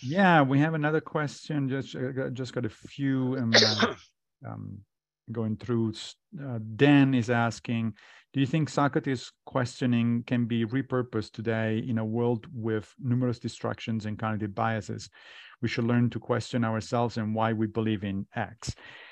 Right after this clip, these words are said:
Um, yes, the reason I keep writing about the, the Greco-Romans is because I think that a lot of what they were doing and saying in the,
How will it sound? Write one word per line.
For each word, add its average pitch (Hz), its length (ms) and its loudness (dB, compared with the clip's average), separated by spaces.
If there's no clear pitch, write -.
Um, 151 280 8
yes, 139 480 6
the 143 120 6
reason 180 280 8
I 143 120 8
keep 131 220 -2
writing 135 260 6
about 117 320 2
the, 107 200 -4
the 123 100 -2
Greco-Romans 117 680 4
is 110 100 -2
because 117 320 0
I 117 80 4
think 107 300 -2
that 110 100 4
a 107 60 6
lot 113 240 6
of 117 100 2
what 113 220 0
they 113 80 2
were 104 160 -2
doing 104 320 2
and 98 180 -2
saying 104 480 0
in 151 320 10
the, 123 260 4